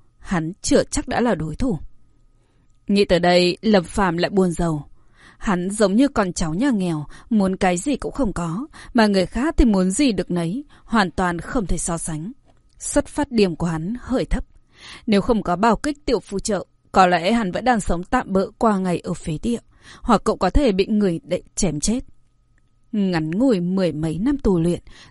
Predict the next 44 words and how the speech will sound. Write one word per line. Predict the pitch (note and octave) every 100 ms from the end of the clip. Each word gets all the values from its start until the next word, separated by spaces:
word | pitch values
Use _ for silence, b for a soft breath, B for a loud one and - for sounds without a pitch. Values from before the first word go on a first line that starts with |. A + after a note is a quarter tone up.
| B
từ | A#3 F#3
không | - G#3+ F3+ -
đến | F3+ D#3+
có, | E3 D#3 F3+ C#4 B B
đối | G3+ F#3
đầu | B3+ B3
với | F3+
quý | - F3+
tộc | - F#3 G3+
mạnh | F#3 - G#3+
nhất | D#4
đã | E3+
giành | F#3+ A#3 F3
được | D#3+
phần | - E3+
thắng, | D#3 D#3 F3+ C#4 B B
hắn | B F3+
luôn | G3+ C4 G3+
tràn | - A3 F3
ngập | F3 -
tự | - -
tin | F#3 F#3
và | F#3
tương | - G#3
lai | F#3 F3+
của | F#3
bản | E3 E3
thân. | E3+ E3 - - _ _ _ _ _ _ _ _ _ _ _ _ _ _ _ _
"Trưởng | - A#3
lão, | D#3 C3+ G#3 - _ _
ta | A3
về | F#3 F3+
trước." | - G3 - _ _ _ _ _ _ _ _ _ -
Lâm | G#3+ G3+ F#3
Phàm | F#3+ F3 E3
chắp | D#3 D4+ -
tay | A#3+
với | F3+ D#3+
Dịch | - -
Vân, | F3 E3 b b
xoay | - - A3+
người | G3+ F#3+ F3+
rời | F3+ F#3+
đi, | F3 F3